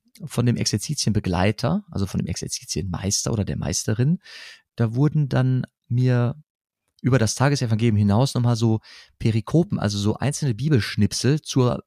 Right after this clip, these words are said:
persönlichen Betrachtung für meine Meditation über den Tag mitgegeben.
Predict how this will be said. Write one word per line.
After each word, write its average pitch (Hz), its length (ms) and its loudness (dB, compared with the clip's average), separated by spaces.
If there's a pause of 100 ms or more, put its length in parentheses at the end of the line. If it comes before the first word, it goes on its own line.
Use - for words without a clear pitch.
persönlichen 123 460 2
Betrachtung 123 640 0
für 120 240 0
meine 113 220 4
Meditation 107 640 0
über 95 160 -2
den 92 180 -4
Tag - 280 -8 (360)
mitgegeben. - 640 2